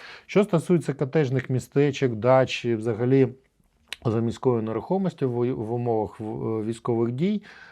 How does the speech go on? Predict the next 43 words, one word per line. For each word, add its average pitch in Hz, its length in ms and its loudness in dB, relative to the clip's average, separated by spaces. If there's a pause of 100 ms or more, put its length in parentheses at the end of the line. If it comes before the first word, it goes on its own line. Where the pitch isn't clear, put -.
(120)
е, 117 260 0
дефіциту 113 600 -2
палива 160 420 4
періодичного 120 800 -4
або, 104 180 -2
можливо, 101 560 -4
блекауту, 135 680 0
ну 143 180 -2
і 127 40 0
зростання 113 580 -4
все 104 180 -8
ж - 100 -12
таки 104 220 -8
його 139 400 -2
вартості 185 600 0 (360)
потенційного, 139 800 0
то 131 160 -4
я 175 220 0
все 175 200 -4
ж - 80 -8
таки 131 180 -6
був, 113 220 -4 (140)
був, 127 300 0
був 135 240 0
би 113 160 0
тут 113 260 -2
дуже 117 260 2
обережним. 98 500 -4
Чому? 135 300 -4
Тому 127 240 -6
що 131 180 -6
з 135 160 -2
ін-, 131 160 -4
з 110 180 -12
одного 127 320 0
боку, 110 280 -4
так, 110 260 -2
дійсно, 107 440 -4 (280)
воно 117 220 -2
може 104 280 -6
зростати 110 520 -4
по 131 140 -8
цінах, 156 280 -6